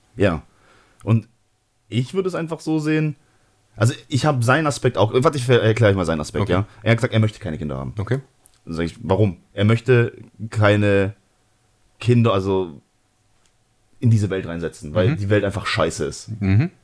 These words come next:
Speaker 1: Und einfach keinen Bock hat, wenn es jetzt in, wenn, wenn er jetzt irgendwann Kinder hat und bis die zwanzig oder so sind, ist vielleicht zweitausendfünfzig oder
Speaker 2: Mhm.
Speaker 1: so,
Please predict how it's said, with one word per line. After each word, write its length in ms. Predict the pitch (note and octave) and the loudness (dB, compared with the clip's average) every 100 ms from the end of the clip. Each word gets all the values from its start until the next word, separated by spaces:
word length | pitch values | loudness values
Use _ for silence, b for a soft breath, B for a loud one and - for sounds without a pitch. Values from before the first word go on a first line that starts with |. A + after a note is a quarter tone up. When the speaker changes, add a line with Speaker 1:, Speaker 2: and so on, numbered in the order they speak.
| _ _ _ _ | _ _ _ _
Speaker 1:
Und 300 | G#2 G#2 F2+ F#2 | 0 0 -2 -2
einfach 400 | A2 G#2 - _ - | 0 0 -2 _ -6
keinen 240 | A#2+ A2 F#2 | 0 2 2
Bock 180 | G2+ | 2
hat, 160 | A#2 F#2+ | 2 2
wenn 100 | F#2+ | -2
es 80 | F#2+ | -2
jetzt 160 | F2 | -4
in, 200 | F2+ E2+ - b b b b b b | -2 -4 -6 b b b b b b
wenn, 240 | A2 A2 | 0 2
wenn 100 | A2 G#2+ | 0 0
er 140 | B2 | 2
jetzt 140 | B2 | 2
irgendwann 220 | A2 A2 G#2+ | 2 2 2
Kinder 260 | C3 C3 | 2 4
hat 120 | A#2+ | 2
und 140 | G#2 G2 | 2 -2
bis 120 | G#2 | -2
die 100 | G#2+ | -2
zwanzig 380 | G#2 A2+ B2 A#2+ | 2 2 2 2
oder 80 | G#2+ | 2
so 120 | G#2+ | 2
sind, 220 | G#2 G#2+ - | 2 2 0
ist 120 | - | -4
vielleicht 320 | G2 F#2+ - | 0 0 0
zweitausendfünfzig 840 | G#2 F#2+ G2 G2 F#2+ C3 - C#3+ B2 | -2 2 2 0 -2 -6 -4 0 2
oder 160 | B2+ A#2 | 4 2
Speaker 2:
Mhm. 40 | |
Speaker 1:
so, 300 | C3+ C#3+ | 2 -2